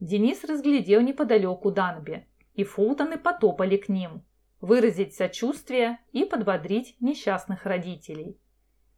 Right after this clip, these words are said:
Скорее всего, они проболтаются рядом с Данби несколько минут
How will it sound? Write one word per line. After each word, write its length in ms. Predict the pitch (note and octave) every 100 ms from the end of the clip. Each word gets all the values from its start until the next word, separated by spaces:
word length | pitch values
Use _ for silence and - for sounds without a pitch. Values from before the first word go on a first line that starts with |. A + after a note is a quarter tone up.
| _
Скорее 440 | - G#3+ G#3+ C#4+
всего, 560 | C#4+ - A#3 D4 G4 - - _
они 260 | F#3 G#3 -
проболтаются 760 | C4 F#3 F3+ A3+ C#4 A#3 -
рядом 360 | G3 G#3 F#3 F3
с 80 |
Данби 360 | D3 G#3+ D#4+ D4
несколько 560 | C#4 F#3 G3 G3 F#3 F#3
минут 460 | F#3+ F3+ E3+ -